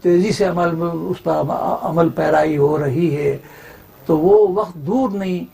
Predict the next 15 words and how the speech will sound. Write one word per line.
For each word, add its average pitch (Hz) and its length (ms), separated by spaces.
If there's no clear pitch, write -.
کہ 196 140
اگر 180 220
آواز 180 560
کو 180 160
پچاس 175 460
سال 165 300
کے 170 160
بعد 151 320
اگر 165 240
آپ 160 280
فیڈ 170 440
کریں 156 320
کسی 160 220
مشین 160 480
میں 147 200